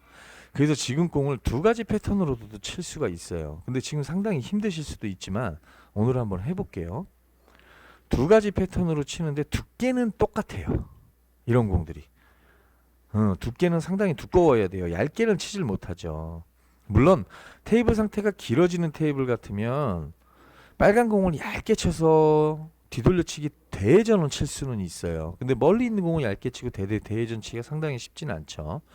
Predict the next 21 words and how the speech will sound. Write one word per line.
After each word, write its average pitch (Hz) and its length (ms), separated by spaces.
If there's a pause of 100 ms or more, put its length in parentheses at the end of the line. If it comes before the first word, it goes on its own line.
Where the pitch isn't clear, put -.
(340)
그래서 107 300 (460)
두꺼운 226 480
두께, - 220
일단 113 400
사분의 143 640
삼 247 360
정도 220 580 (800)
이상의 185 540
두꺼운 139 460
두께를 101 400
쓰셔갖고 123 580
두 101 200
가지 143 220
패턴으로 98 480
한번 95 240
쳐볼 139 240
건데, 82 420 (1040)
이런 208 320
공에서는 156 480
일단은요, 110 580
뭐냐면 92 560